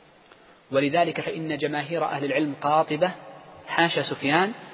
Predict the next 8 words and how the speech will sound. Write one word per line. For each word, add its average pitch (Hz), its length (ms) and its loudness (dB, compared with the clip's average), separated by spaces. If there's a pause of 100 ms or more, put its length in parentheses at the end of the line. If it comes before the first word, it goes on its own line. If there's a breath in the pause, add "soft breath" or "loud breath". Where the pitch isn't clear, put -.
(300)
على 147 220 6
أنه 151 460 0
لا 160 160 6
يستحب 160 720 -2
دعاء 139 380 2
الاستفتاح، 135 640 -6
وهذا 143 300 2
هو 147 200 0